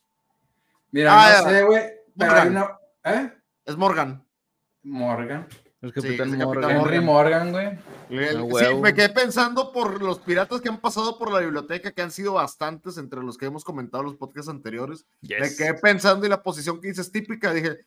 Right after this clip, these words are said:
Speaker 2: falta porque tenemos mucho en la imagen y por favor patrocínanos, Capitán Morgan, donde está subido el pie arriba del barril, güey, como lo hace el buen jefe Harris, güey, con su amplificador debajo.
Speaker 1: Eso.
Speaker 2: Es una
Speaker 3: Ey.
Speaker 2: pose muy
Speaker 1: Pose
Speaker 2: típica,
Speaker 1: típica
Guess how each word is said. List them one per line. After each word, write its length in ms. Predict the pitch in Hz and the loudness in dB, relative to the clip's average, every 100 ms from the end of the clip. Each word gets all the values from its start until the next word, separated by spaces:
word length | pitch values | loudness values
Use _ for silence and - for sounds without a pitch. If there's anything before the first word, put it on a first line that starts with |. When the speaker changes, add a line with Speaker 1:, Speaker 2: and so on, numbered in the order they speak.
| _ | _
Speaker 2:
falta 420 | - 208 208 247 | 4 4 4 -2
porque 180 | 190 - | -2 -8
tenemos 380 | 156 143 160 185 | -6 -6 -4 -4
mucho 260 | 180 180 214 | -6 -6 -6
en 40 | |
la 60 | 170 | -4
imagen 400 | 143 160 180 180 | -2 -4 -4 -10
y 40 | |
por 200 | 151 127 | -10 -12
favor 240 | - 143 160 | -6 -6 -4
patrocínanos, 640 | 160 - 107 151 175 180 | -6 -6 -12 -10 -8 -8
Capitán 380 | - - 156 165 | -10 -18 -12 -10
Morgan, 340 | 165 170 170 170 _ | -6 -6 -6 -12 _
donde 240 | 143 151 | -8 -6
está 180 | 147 160 | -4 -6
subido 280 | 156 196 190 | -2 2 2
el 140 | 190 | 2
pie 140 | 185 180 | 4 4
arriba 260 | 180 180 190 | 4 2 2
del 120 | 180 | 2
barril, 320 | 156 147 170 | 0 -2 -2
güey, 140 | 180 180 | -4 -6
como 220 | 147 139 | -6 -6
lo 100 | 135 | -4
hace 160 | 135 165 | -4 -6
el 80 | |
buen 180 | 151 156 | -6 -8
jefe 200 | 160 160 156 | -10 -14 -4
Harris, 300 | 147 151 151 | -4 -4 -8
güey, 160 | 147 147 | -12 -12
con 160 | 143 | -12
su 380 | - 127 127 110 | -12 -10 -8 -6
amplificador 720 | 113 117 123 127 131 131 143 | -8 -10 -14 -12 -6 -4 -4
debajo. 500 | 160 180 - 147 143 | -2 -2 -2 0 0
Speaker 1:
Eso. 280 | 120 113 113 _ _ _ _ _ _ | 0 -8 -14 _ _ _ _ _ _
Speaker 2:
Es 220 | - 160 214 | -8 -8 -2
una 160 | 233 | 0
Speaker 3:
Ey. 60 | 226 | 0
Speaker 2:
pose 160 | 214 240 | 0 -2
muy 120 | 147 | -4
Speaker 1:
Pose 140 | 147 | -4
Speaker 2:
típica, 200 | 185 143 | -4 -2
Speaker 1:
típica 260 | - 135 135 | -2 -2 -2